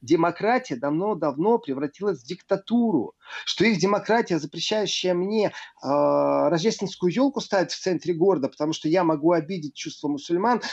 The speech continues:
но это бред сивой кобылы. Это бред сивой кобылы, это уже не демократия, это уже какие-то игры пошли.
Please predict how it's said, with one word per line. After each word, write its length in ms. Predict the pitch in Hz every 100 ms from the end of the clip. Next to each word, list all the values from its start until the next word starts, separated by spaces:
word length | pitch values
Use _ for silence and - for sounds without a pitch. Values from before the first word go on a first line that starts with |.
| -
но 80 | 208
это 140 | 208
бред 400 | 165 202 233 240
сивой 280 | - 226 214
кобылы. 680 | 208 185 202 240 208 139 95 _ _ _ _
Это 220 | - - 185
бред 280 | 240 285
сивой 240 | - 233 233
кобылы, 380 | 220 208 226 170
это 140 | 175
уже 200 | 175 226
не 220 | 220 247
демократия, 840 | 208 220 220 208 220 185 - - - - -
это 220 | 208 220
уже 160 | 190
какие-то 400 | 220 208 226 220
игры 420 | 208 240 214 180 156
пошли. 300 | 160 -